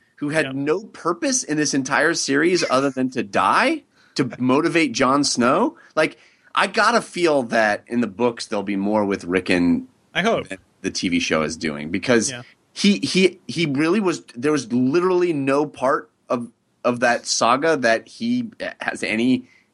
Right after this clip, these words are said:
Speaker 1: part of. That's, it's such a strange lack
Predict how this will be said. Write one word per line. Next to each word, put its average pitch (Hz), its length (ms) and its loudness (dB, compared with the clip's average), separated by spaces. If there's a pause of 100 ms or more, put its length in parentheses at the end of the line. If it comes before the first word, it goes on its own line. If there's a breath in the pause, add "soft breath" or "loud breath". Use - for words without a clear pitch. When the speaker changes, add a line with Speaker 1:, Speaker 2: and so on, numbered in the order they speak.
(100)
Speaker 1:
part 131 280 2
of. 359 300 0
That's, 143 220 0
it's 135 180 -4
such 190 220 -2
a 160 40 -2
strange 135 720 0 (520 soft breath)
lack 117 460 0